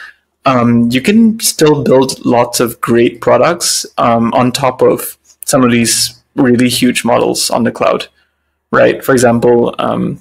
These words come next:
like, G P T four o and stuff have incredible capabilities, and you can really, uh, yeah,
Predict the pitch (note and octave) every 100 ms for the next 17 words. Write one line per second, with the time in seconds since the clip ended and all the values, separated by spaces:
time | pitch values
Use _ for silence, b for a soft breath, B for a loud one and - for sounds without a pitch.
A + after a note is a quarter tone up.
0 | - A#2+ A#2 - - C3 B2 - B2 -
1 | A#2+ A#2 A#2 A2+ - D3 D3+ - - B2
2 | - - b _ D#3+ F#3 E3+ D3 - A#2
3 | A2+ A2+ - - - - C3+ A#2 A#2 B
4 | B B _ C3 B2+ B2 A#2+ A#2+ B2+ C3
5 | C3+ C3+ C3+ B2+ _ - B2+ A2+ A2+ A2+
6 | A2+ _ _ - B2+ C3+